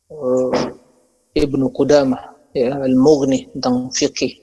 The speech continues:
Al-Hambali, yang menukil perkataan-perkataan para ulama, khilaf para ulama dalam masalah fikih, ya. Atau dia belum bisa, ya,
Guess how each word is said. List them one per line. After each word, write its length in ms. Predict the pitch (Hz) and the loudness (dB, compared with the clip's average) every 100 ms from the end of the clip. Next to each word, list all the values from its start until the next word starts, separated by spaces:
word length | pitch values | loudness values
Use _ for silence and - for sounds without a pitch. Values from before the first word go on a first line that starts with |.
| _ _ _ | _ _ _
Al-Hambali, 720 | 123 113 - 139 135 123 127 - _ _ _ _ _ | -6 -4 -2 -2 0 -2 -2 -8 _ _ _ _ _
yang 360 | - 127 120 233 - 123 - - _ _ _ _ _ - - - _ _ _ | -2 0 0 -4 -6 -12 -12 -18 _ _ _ _ _ -20 -16 -16 _ _ _
menukil 480 | 143 127 135 - 139 131 - - - | -2 0 2 2 0 0 -4 -6 -4
perkataan-perkataan 1040 | 139 135 - 123 127 135 - 131 127 131 | -2 -2 0 -2 0 -2 0 0 0 -2
para 160 | - 131 | -2 -2
ulama, 560 | 139 131 131 127 131 127 | -2 -2 0 2 2 0
khilaf 380 | - 147 143 - | 0 2 2 2
para 160 | 135 | 2
ulama 320 | 131 135 127 | 2 2 0
dalam 240 | 127 123 123 | 0 -2 -2
masalah 400 | 127 - 123 127 - | -2 -2 -2 -4 -6
fikih, 320 | 139 - 123 _ _ _ _ _ _ _ _ 123 | -8 -10 -14 _ _ _ _ _ _ _ _ -4
ya. 160 | 120 - 269 - - - - _ _ | -4 -8 -20 -20 -20 -20 -20 _ _
Atau 320 | 151 - 196 | -2 4 2
dia 240 | 170 170 180 | 6 6 6
belum 320 | 175 175 170 | 4 2 2
bisa, 480 | 156 - 165 180 202 - _ _ _ _ _ _ | 2 4 2 2 -4 -18 _ _ _ _ _ _
ya, 240 | 131 117 | -4 -2